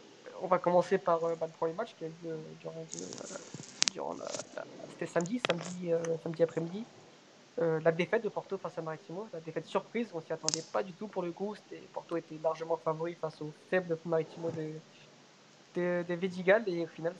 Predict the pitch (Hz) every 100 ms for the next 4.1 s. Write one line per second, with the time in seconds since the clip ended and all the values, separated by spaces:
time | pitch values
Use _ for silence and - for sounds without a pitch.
0 | - 151 147 147 147 160 170 175 160 175
1 | 170 160 160 - - - - - 185 196
2 | 185 160 - 160 160 160 156 160 165 156
3 | - 156 165 196 - - - - - -
4 | 170